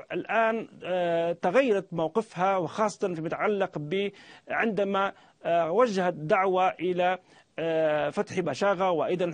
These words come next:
حكومة الوفاق الوطني، وبدأت ترسل رسائل بأن مصر، آه، آه،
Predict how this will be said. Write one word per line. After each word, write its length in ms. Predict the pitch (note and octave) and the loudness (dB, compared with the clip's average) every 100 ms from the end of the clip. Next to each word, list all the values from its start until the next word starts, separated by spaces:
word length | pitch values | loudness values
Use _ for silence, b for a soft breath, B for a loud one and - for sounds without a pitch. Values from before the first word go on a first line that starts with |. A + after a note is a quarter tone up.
| D#3+ | -4
حكومة 280 | D#3 G3 E3 | -4 -4 -4
الوفاق 320 | C#3+ F3 E3 | -4 -2 -2
الوطني، 400 | D#3 A3 A3 G#3+ | -2 -2 0 0
وبدأت 460 | F#3+ B3+ C4 A#3+ - | 2 2 2 0 0
ترسل 320 | C4 G#3+ G3 | -2 0 0
رسائل 520 | F3+ D#3+ A#3 A3 G#3+ | 0 2 2 2 0
بأن 360 | E3+ A#2 G#3 G3+ E3+ | -2 -6 -4 -2 -2
مصر، 320 | G3+ - G3+ - - | -2 -2 -6 -8 -12
آه، 320 | E3 F3+ F3 D#3+ - | -4 -2 -2 -4 -8
آه، 440 | E3+ F3 D#3+ D#3 | -4 0 2 0